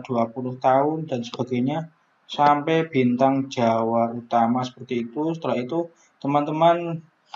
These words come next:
masukkan tahun perolehannya, misalnya teman-teman memperoleh tahun dua ribu dua puluh, teman-teman tuliskan tahun dua ribu dua puluh. Setelah itu, nomor surat keputusannya, kemudian tanggal surat keputusannya teman-teman input. Setelah itu,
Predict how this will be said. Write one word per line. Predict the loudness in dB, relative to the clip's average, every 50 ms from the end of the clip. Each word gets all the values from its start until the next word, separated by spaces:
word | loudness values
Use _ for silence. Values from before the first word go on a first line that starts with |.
| -20 -14 _
masukkan | -6 -6 -4 -2 -2 0 0 0 0 2 6
tahun | 6 8 8 6 4
perolehannya, | 2 4 4 4 6 6 4 4 2 0 -2
misalnya | -6 -8 -6 -4 -4 -2 -2 -2 -2 -2 -4 -4 -8 _ _ _
teman-teman | _ -4 -2 0 0 0 0 0 0 -2
memperoleh | 0 0 2 2 2 0 0 -2 0 0 2 2 4 2 2 0 -2 -10 _ _ -20 -20 -20 _ _ _ _ -2
tahun | 2 4 6 6 4 4
dua | 4 4 4 4 4
ribu | 4 2 0 -2 0
dua | 0 0 0
puluh, | 0 -2 -2 0 2 2 2 2
teman-teman | 0 0 0 0 2 2 2 0 0 -4 -4
tuliskan | -2 -2 -2 -2 -2 -2 -4 -2
tahun | 0 2 2 2 2 0 0
dua | 0
ribu | -2 -2 -2 -2
dua | -2 -4 -4 -2
puluh. | -2 0 0 0 0
Setelah | 0 0 0 0 0
itu, | 0 -2 -2
nomor | 2 4 4 4 6 4 4 2
surat | 2 0 0 -2 -2 -2 -6
keputusannya, | -10 -12 -12 -8 -6 -6 -2 0 2 2 2 2 2 2 2 2 4 4 4 4 4 2 0 -6 _ _ _ -20 -20 -20 _ _ -6
kemudian | -4 -2 0 2 2 2 2 2
tanggal | 4 4 4 4 4 4 2
surat | 2 0 -2 -2 -2 -4
keputusannya | -8 -12 -10 -8 -8 -4 -2 -2 0 0 -2 -4 -4
teman-teman | -4 -4 -2 -2 0 0 0 0 0
input. | -2 -2 -2 -2 -4 -4 -2
Setelah | 0 0 0
itu, | 2 2 2